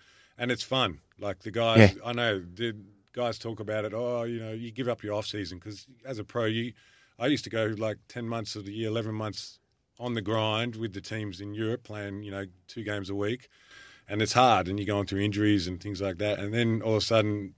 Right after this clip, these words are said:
Speaker 1: a week after the season ends, you're getting a call from the national team, "Oh, come on, can we meet up? We need a, we got a qualifiers for the Olympics," or something. You're like, "Oh, geez, I'm, my body's still not recovered yet." But then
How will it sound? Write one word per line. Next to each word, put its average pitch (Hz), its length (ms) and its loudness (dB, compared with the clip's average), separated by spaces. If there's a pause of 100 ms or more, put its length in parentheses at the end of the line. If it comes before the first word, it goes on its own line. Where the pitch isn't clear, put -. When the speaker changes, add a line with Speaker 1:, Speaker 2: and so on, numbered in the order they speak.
Speaker 1:
a 101 80 -4
week 110 220 4
after 107 240 4
the 98 100 0
season 113 360 2
ends, 98 180 -2
you're 98 80 -4
getting 95 160 -4
a 95 60 -8
call 110 220 2
from 98 160 -4
the 98 60 -2
national 110 260 -2
team, 98 200 -6
"Oh, 107 240 0 (120)
come 120 140 -4
on, 113 160 2
can 113 140 -4
we 110 120 0
meet 113 180 4
up? 110 160 2
We 104 100 -4
need 104 200 -2
a, 98 220 2 (380)
we 113 100 -2
got 110 140 8
a 104 160 8
qualifiers 104 600 4
for - 80 -4
the 98 160 2
Olympics," 104 360 -2
or 98 60 -14
something. 95 240 -12
You're 104 80 -6
like, 101 180 -4
"Oh, 101 200 -10
geez, 95 240 -8
I'm, 82 260 -14
my 101 100 -8
body's 104 280 0
still 113 180 -4
not 98 140 -2
recovered 101 400 -2
yet." 101 200 -2
But 101 140 -4
then 107 240 0